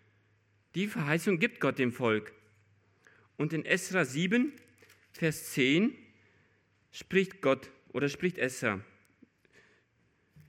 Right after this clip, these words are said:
Denn Esra hatte sein Herz darauf gerichtet, das Gesetz des Herrn zu erforschen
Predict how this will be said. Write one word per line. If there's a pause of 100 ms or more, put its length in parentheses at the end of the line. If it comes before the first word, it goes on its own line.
(240)
Denn
Esra
hatte
sein
Herz
darauf
gerichtet,
das
Gesetz
des
Herrn (240)
zu
erforschen